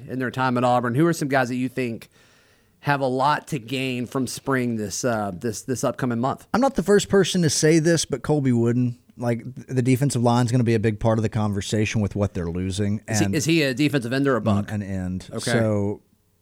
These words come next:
Speaker 2: I, you know, I, I can't say that I am. It sounds like people are,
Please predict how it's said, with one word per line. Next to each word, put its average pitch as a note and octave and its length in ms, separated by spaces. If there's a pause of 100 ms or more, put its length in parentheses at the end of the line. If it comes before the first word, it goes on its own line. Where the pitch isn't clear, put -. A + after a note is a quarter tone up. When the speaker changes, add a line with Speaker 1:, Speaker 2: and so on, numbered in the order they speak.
(360)
Speaker 2:
I, D#3 180
you A3 100
know, G#3+ 140
I, G#3 240 (800)
I D3+ 100
can't F3+ 260
say E3+ 240
that D3 140
I C3 160
am. B2 220
It C3 140
sounds D3+ 300
like C3+ 100
people B2+ 260
are, G#2 380